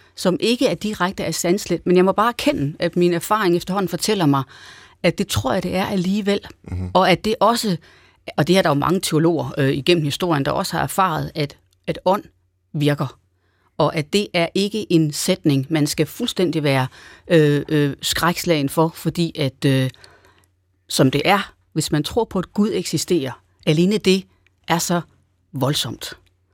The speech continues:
Speaker 1: At hvis man derfra så siger, "Men jeg tror ikke på, at ånden virker," så har man lavet sin egen lille mærkelige bremseklods helt for egen regning. Og den, øh, tror jeg, at man med årene kan vokse fra.
Speaker 2: Mhm. Hans Jørgen Schantz,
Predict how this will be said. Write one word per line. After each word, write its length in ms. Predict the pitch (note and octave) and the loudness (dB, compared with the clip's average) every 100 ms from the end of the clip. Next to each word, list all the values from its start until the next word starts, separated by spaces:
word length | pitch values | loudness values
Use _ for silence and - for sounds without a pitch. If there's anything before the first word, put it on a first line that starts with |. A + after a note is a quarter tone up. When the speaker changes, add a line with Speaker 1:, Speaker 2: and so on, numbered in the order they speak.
| _ _ _ _ | _ _ _ _
Speaker 1:
At 120 | C#3+ | 0
hvis 220 | D3 D3 | 4 2
man 120 | D#3 D3 | 2 2
derfra 520 | G#3+ F#3 - E3+ B2+ | 2 2 2 0 0
så 140 | - | -4
siger, 380 | - F#3 E3+ F3+ | -2 2 2 2
"Men 140 | E3 D3 | 2 0
jeg 100 | C#3 | -2
tror 200 | - D#3+ | -2 -2
ikke 160 | - | 0
på, 100 | F#3 | -2
at 60 | F3 - | -2 0
ånden 300 | F3 D3 C#3 | -2 0 -2
virker," 320 | C#3+ D#3 C#3+ - _ _ | -2 -2 -6 -8 _ _
så 120 | - E3+ | -6 -2
har 80 | |
man 140 | E3 D3+ | 2 2
lavet 300 | C#3+ D#3+ F3 | 2 2 2
sin 140 | D#3+ - | -2 0
egen 280 | C#3 D#3+ F3 | 2 2 2
lille 220 | D#3 E3+ | 2 0
mærkelige 480 | D#3+ C#3 D3 D3+ C#3 | 2 0 -2 -6 -4
bremseklods 800 | C3+ D3+ D#3 - C3+ C3+ - - _ | -2 -2 -4 -6 -6 -6 -10 -14 _
helt 240 | F#3 F3+ | -2 -2
for 100 | - | 0
egen 240 | B2 D3 C3 | 2 2 0
regning. 340 | C3 D#3+ C#3+ - _ - - - A2 A2 | 2 2 2 -6 _ -20 -18 -6 -2 0
Og 100 | - | 2
den, 220 | G3 F#3 E3 | 2 2 2
øh, 240 | E3 C#3+ - | 0 0 -4
tror 260 | - E3 | 0 2
jeg, 120 | C3+ | 2
at 100 | C3 | 0
man 260 | C#3+ C3+ C3 _ _ | 0 0 -2 _ _
med 140 | D#3+ D#3 | -2 0
årene 280 | F3+ D3 C3+ | 0 0 -2
kan 160 | C#3+ | -2
vokse 240 | C#3 A#2 - | -4 -2 -6
fra. 280 | - C3 - - | -6 -12 -12 -12
Speaker 2:
Mhm. 300 | E2 D2+ F2+ _ _ - - - - - _ _ - _ _ - | -10 -10 -14 _ _ -20 -20 -20 -20 -20 _ _ -20 _ _ 0
Hans 200 | G#2 A#2+ | 4 6
Jørgen 260 | C3 C#3 | 4 2
Schantz, 440 | - C3 - - | 0 0 0 -8